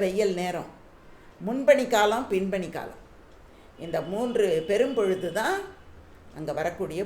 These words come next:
பொழுது. இந்த, இந்த நாட்கள்ல தான் அங்க வந்து நிறைய அவர்கள் கொள்ளையடிப்பார்கள், சூறையாடுவார்கள், அதெல்லாம் நடக்கும்.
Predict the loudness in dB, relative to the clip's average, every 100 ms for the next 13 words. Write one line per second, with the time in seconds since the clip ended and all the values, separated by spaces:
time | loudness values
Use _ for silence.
0 | -4 -4 -4 -8 -14 -14 -8 -6 -6 -6
1 | -6 -4 -4 -4 -4 0 0 -2 -6 -8
2 | -14 -20 -20 -18 -8 -4 -2 -2 -4 -4
3 | -2 -2 -4 -4 -2 -2 -4 -6 -6 -8
4 | -14 -20 -20 -20 -20 -16 -6 -2 -2 -2
5 | -4 -6 -8 -4 -4 -6 -6 -6 -4 -4
6 | -6 -10 -12 -14 -12 -8 -8 -8 -10 -10
7 | -10 -12 -8 -8